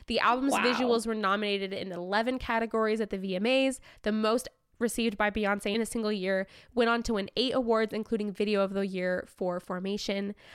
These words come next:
Speaker 1: The eight wins made Beyonce the most awarded artist in the history of the V M As, surpassing Madonna's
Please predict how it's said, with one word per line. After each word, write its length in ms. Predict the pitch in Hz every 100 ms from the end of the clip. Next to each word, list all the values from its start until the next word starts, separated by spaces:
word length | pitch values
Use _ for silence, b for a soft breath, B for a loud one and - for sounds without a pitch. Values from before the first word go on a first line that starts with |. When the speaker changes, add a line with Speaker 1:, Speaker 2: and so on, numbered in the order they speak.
| B
Speaker 1:
The 160 | 190 214
eight 180 | 240 -
wins 240 | 254 247
made 180 | 226 220
Beyonce 400 | 196 208 202 202
the 60 | 190
most 400 | 208 254 330 339
awarded 280 | 277 262 262
artist 380 | 226 220 226 -
in 120 | 226
the 80 | 214
history 420 | - 269 - 247
of 80 | 220
the 100 | 220
V 180 | 220
M 100 | 220
As, 360 | 208 202 196 202 B B
surpassing 720 | - 214 - 190 - 202 196
Madonna's 580 | 202 190 185 180 180 -